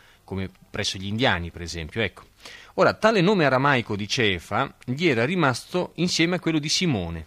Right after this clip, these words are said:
Infatti, più volte nel Nuovo Testamento Pietro viene chiamato Cefa o Simone, no?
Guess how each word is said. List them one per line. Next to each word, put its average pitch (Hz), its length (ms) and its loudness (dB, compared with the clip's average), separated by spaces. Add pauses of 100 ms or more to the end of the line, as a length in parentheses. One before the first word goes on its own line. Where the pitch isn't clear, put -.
(160)
Infatti, 117 400 -2
più 156 180 -4
volte 104 300 0
nel 98 100 -4
Nuovo 127 140 0
Testamento 151 680 -4
Pietro 147 320 -2
viene 113 200 -2
chiamato 117 400 -2
Cefa 175 460 0
o 139 80 -4
Simone, 92 560 -2
no? 113 220 -4